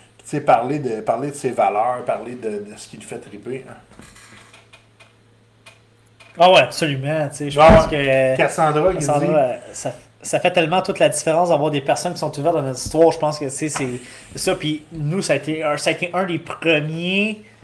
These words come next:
Speaker 2: Je pense que ça a été le point culminant de notre rencontre.
Speaker 1: Ouais.
Speaker 2: On, on s'est rencontrés dans un bar, pour, pour le dire au, à ceux qui, qui, pour ceux qui ne le savent pas. On s'est rencontrés dans nos histoires, tu sais, tout a été éterné. Moi, j'ai, j'ai pensé au suicide.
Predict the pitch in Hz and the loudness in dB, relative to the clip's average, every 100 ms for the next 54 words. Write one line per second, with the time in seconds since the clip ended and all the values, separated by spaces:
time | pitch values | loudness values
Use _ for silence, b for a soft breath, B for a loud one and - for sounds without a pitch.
0 | b b b - 202 208 - 180 175 - | b b b 0 0 0 -2 -4 -6 -8
1 | - 165 180 202 208 - - 185 165 165 | -8 -2 0 0 -2 -8 -6 -6 -6 -4
2 | 160 185 196 156 143 143 147 - 151 139 | 0 2 2 0 0 0 -2 -2 -2 -2
3 | 135 160 185 208 - 147 170 170 175 - | 2 4 4 -2 4 8 8 6 0 -12
4 | - 131 131 127 131 127 151 151 160 160 | -10 -4 -2 -2 -2 -2 0 0 0 0
5 | 160 147 202 131 156 147 139 143 147 156 | 0 2 2 2 0 2 4 4 4 0
6 | 139 143 139 139 143 160 147 - - 160 | 0 -2 -2 0 0 0 0 0 -2 -4
7 | 156 143 135 - 147 - 135 170 156 135 | -4 -4 -4 -8 -8 -8 -10 -6 -6 -4
8 | 139 127 - 156 170 190 B B B B | -2 -2 -2 0 0 -2 B B B B
9 | B B B _ _ _ _ _ _ _ | B B B _ _ _ _ _ _ _
10 | - 139 - 147 165 180 165 185 175 143 | -14 -8 -4 -2 0 0 0 -2 -4 -6
11 | - 151 160 - 156 165 165 156 147 147 | -4 -2 -2 -2 -4 -2 -2 -2 -4 -2
12 | 139 143 160 170 151 156 139 135 127 127 | -2 -2 -6 -8 -4 -2 0 -2 -4 -6
13 | 123 - - 135 139 143 143 139 151 147 | -8 -10 -10 -4 -2 -2 -4 -4 -6 -8
14 | - 151 143 147 143 | -8 -8 -6 -4 -4